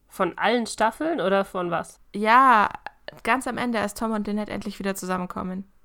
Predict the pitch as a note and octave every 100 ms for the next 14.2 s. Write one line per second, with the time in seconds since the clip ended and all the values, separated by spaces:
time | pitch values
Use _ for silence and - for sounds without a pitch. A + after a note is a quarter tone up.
0 | _ _ - F#3 D3+ - _ _ - _
1 | - F3 E3+ E3 C4 C4 C4 E3+ F3 -
2 | G3 - E3+ - G#3 G#3+ - F3 G#3 A3
3 | A3 A3 G3+ A3 - G3 F#3+ - - G#3
4 | G#3+ A#3 A3+ - - A3 G#3 A3 G3 F#3+
5 | G3 - - - G#3 G3+ - - G3 -
6 | F#3+ G3 - - - G3 - - _ _
7 | - F3 F3+ E3+ G3+ _ _ - D#3+ F3+
8 | F3 F#3 A#3+ G3 - F3 D#3+ G3+ - -
9 | - - - - F3+ F3+ - F#3 F#3+ F#3+
10 | F3 E3 E3 E3+ G#3 C#4+ - G#3+ G#3 G#3
11 | G3 F#3+ - F#3 G3 - F3+ F#3+ - F#3+
12 | G3 - - F3+ - F#3+ G3+ F#3+ A#3 -
13 | - - - A#3+ C4 C#4 C4 - C4 -
14 | C#4